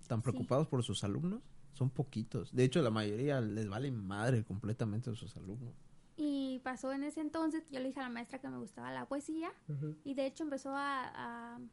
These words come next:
Speaker 2: me dejaba ir a su casa los viernes, y me ayudaba a declamar poesía. Ujú. Y igual me ayudó con ortografía, porque había un concurso, y este, y dijo que quién quería ir, y ya dije que yo quería ir. Y,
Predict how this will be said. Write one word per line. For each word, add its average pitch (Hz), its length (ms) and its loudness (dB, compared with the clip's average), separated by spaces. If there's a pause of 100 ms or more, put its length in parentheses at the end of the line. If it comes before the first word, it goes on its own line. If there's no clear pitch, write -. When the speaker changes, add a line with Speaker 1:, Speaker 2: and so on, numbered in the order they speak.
Speaker 2:
me 269 100 -4
dejaba 262 260 -4
ir 294 60 0
a 285 40 -12
su 262 60 -8
casa 262 200 -8
los 240 140 -6
viernes, 254 520 -8 (480)
y 269 60 -4
me 262 100 -2
ayudaba 240 540 -2
a 226 40 -8
declamar 226 540 -10
poesía. 254 500 -12 (440)
Ujú. 285 380 -10 (920)
Y 226 880 -8
igual 247 340 -4
me 247 180 -6
ayudó 233 220 -8
con 233 160 -8
ortografía, 330 840 -8
porque - 340 -12
había 240 340 -6
un 269 60 -2
concurso, 359 680 -2
y 247 320 -8 (260)
este, 247 220 -10
y 254 100 -6
dijo 254 160 -4
que 262 100 -6
quién 262 180 -8
quería 302 220 -8
ir, 453 320 -8
y 320 40 -6
ya 294 80 -6
dije 277 160 -8
que 254 80 -8
yo 254 80 -10
quería 262 200 -10
ir. 381 120 -8 (680)
Y, 277 120 -4